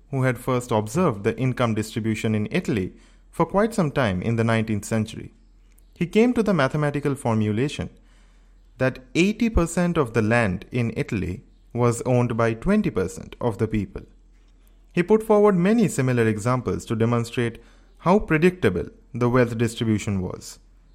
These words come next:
This principle was almost forgotten until Joseph Juran, a quality control management pioneer, observed that in General Motors' vehicle assembly line, around twenty percent of the flaws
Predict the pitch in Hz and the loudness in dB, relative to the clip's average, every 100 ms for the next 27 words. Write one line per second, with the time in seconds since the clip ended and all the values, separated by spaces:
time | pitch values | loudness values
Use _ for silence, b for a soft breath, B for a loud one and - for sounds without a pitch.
0 | _ _ - 139 165 - 254 254 226 135 | _ _ -8 -4 -2 0 0 2 2 2
1 | 139 151 143 - 196 240 156 110 - 123 | 4 2 0 0 0 2 0 -2 -4 -2
2 | 120 147 107 92 120 127 143 139 135 B | 2 2 0 -2 -2 0 0 0 -2 B
3 | B - 113 160 170 202 120 127 139 120 | B -6 0 0 2 -2 0 0 2 0
4 | 87 90 117 - 147 190 220 214 160 143 | -4 -6 -8 -2 -2 0 -2 -4 -4 -2
5 | 156 143 123 127 117 104 95 - 120 117 | -2 0 -2 -2 -4 -4 -4 -4 -2 -2
6 | 113 104 90 b b b b b - 143 | -2 -2 -6 b b b b b -2 -2
7 | 135 180 107 143 - 156 156 156 113 160 | 0 2 2 0 -2 -2 0 -2 0 0
8 | 208 202 156 160 110 95 95 107 120 110 | 2 0 0 0 0 -2 -2 -4 -2 -4
9 | 107 117 104 101 110 135 92 - b b | -4 -4 -4 -4 -4 -4 -6 -10 b b
10 | b b b - 143 165 165 - 220 240 | b b b -2 0 0 2 2 4 2
11 | 233 180 180 190 180 170 156 139 - 156 | 0 0 0 0 0 0 0 -4 0 2
12 | 147 90 - - | 2 0 -4 -16